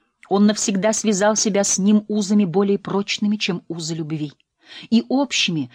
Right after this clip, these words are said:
были накопившиеся в нём слёзы с привкусом жизни и смерти. Вспоминая невозмутимость Загрея, глядящего в лицо смерти,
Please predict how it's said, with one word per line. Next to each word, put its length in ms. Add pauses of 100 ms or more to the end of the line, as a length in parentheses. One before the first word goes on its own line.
(200)
были 220
накопившиеся 720
в 60
нём 160
слёзы 520
с 100
привкусом 580
жизни 400
и 120
смерти. 640 (800)
Вспоминая 560
невозмутимость 800
Загрея, 540 (480)
глядящего 680
в 40
лицо 300
смерти, 600